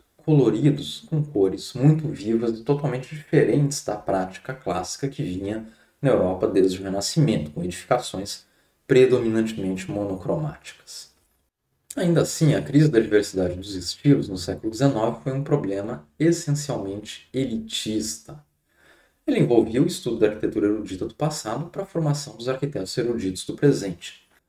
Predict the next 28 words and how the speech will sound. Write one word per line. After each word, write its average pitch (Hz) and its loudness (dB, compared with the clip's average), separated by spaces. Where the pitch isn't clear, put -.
O 214 -8
reconhecimento 147 0
da 131 2
diversidade 107 0
de - -20
tradições 107 -2
se - -2
aprofunda 151 -2
não 143 -2
só 101 -6
no 95 -10
tempo, 151 0
mas - -16
também 101 -10
no 123 -4
espaço, - -6
quando 185 0
a - 4
arquitetura 139 2
vernácula 120 0
passa 139 -2
a 143 -4
ser 107 0
objeto 98 -2
de 131 -6
estudo 110 -6
na 139 0
história 95 -2